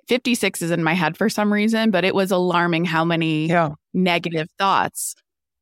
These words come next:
Speaker 1: And someone else had said, "Your same negative self-talk that you're telling yourself, would you tell to your best friend or partner?" The answer is no.
Speaker 2: Yeah.
Speaker 1: So I love that you bring that up, because
Speaker 2: Yeah.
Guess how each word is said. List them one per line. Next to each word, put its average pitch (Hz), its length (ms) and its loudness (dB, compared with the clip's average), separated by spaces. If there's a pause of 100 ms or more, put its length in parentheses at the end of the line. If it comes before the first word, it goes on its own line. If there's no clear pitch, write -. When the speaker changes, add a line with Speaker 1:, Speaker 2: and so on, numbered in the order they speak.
(120)
Speaker 1:
And 196 140 -2
someone 220 260 0
else 277 220 0
had 214 180 -2
said, 180 440 0 (440)
"Your 208 280 2
same 240 260 2
negative 196 360 0
self-talk 165 920 0
that 165 120 -2
you're 170 160 -2
telling 180 340 0
yourself, 175 440 0
would 185 320 0
you 202 100 0
tell 185 260 0
to - 120 -8
your 175 100 0
best 170 280 0
friend 156 200 0
or 131 60 0
partner?" - 560 -4 (240)
The 233 80 0
answer 254 160 0
is 247 80 2
no. 277 260 2 (260)
Speaker 2:
Yeah. 160 260 0 (380)
Speaker 1:
So 185 380 0 (180)
I 190 60 0
love 180 160 0
that 190 180 -2
you 185 80 -2
bring 170 200 0
that 160 120 0
up, 147 240 0 (120)
because 160 420 -2
Speaker 2:
Yeah. 165 140 0